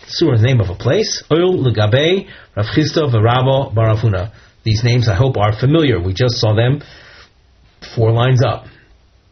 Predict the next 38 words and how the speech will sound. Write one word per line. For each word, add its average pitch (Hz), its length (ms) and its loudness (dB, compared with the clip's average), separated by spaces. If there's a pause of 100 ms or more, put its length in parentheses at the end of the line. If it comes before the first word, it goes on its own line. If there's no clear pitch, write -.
(360)
And 117 240 2
these 139 280 0
two 143 180 2
gentlemen 117 720 2
visited 135 520 2
Rav 165 200 0
Nachman. 156 360 0
Amru 127 280 2
Lei, 107 400 0 (340)
they 131 140 0
presented 156 480 0
a 165 80 0
question 190 380 0
to 113 120 0
him. 98 80 -2
Ki 147 160 -2
Hai 131 200 2
Gavna 117 420 0
Mai, 104 400 -2 (300)
what 143 320 0
is 135 340 0 (120)
the 113 80 4
din 127 380 2
in 110 140 4
this 117 180 0
case - 480 -2 (240)
where 113 280 0
a, 107 520 0 (160)
uh, 113 120 -2
where 110 340 2
a 98 100 -2
Balabaya 107 600 0
says, 127 420 0 (340)
"Sell 151 460 0
to 123 140 0
one"? 110 440 0 (380)
Is 123 180 0
that 143 300 0